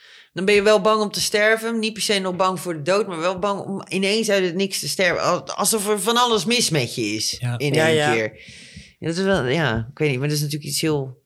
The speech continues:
Speaker 1: psychisch. Dat is helemaal niet li-, lichamelijk of zo. Gewoon, eh, vervelende, onderliggende stress en angst en slaapgebrek en te veel drank en drugs, denk ik, of zo. Dat je dan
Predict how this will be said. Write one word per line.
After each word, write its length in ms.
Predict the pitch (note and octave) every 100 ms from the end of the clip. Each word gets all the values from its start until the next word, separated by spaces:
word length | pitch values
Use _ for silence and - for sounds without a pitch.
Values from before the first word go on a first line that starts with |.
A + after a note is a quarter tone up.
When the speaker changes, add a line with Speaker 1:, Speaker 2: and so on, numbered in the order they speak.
| _
Speaker 1:
psychisch. 400 | - E3 D3 C#3
Dat 100 | C3+
is 60 | C3+
helemaal 220 | C3+ C3+
niet 220 | C3+ C3
li-, 200 | C3 C#3 -
lichamelijk 680 | C#3 C3 A#2 C#3 D3+ C#3 C#3+
of 60 |
zo. 320 | - C#3 C3+ C3
Gewoon, 380 | - A#2+ A2+ B2
eh, 360 | B2 B2+ - _ _ _ - D3+ B2+
vervelende, 1080 | D3+ F3 E3+ D#3+ D#3+ D3+ D3 C#3 C3+ B2+ A#2 -
onderliggende 1300 | E3 E3+ E3 D#3 E3 - D#3 C#3 C3+ B2+ B2 A#2 A#2
stress 800 | A#2 - D#3+ E3 D#3 D3+ - -
en 240 | - C#3
angst 640 | G#2+ C#3 C#3+ C3+ B2+ - F#2
en 500 | B2+ C#3 C3 B2+ B2+
slaapgebrek 920 | - - C#3+ B2+ - C3 A2 A#2+ A2+
en 140 | A#2 A#2+
te 120 | B2+
veel 360 | - B2 A2
drank 320 | G#2+ A#2 A2+ A2+
en 80 |
drugs, 340 | A2+ A2+ A2+ -
denk 280 | A2+ G#2+ G#2+
ik, 180 | -
of 60 | -
zo. 280 | - G2 G#2
Dat 180 | G#2+ -
je 60 |
dan 240 | A#2 A2+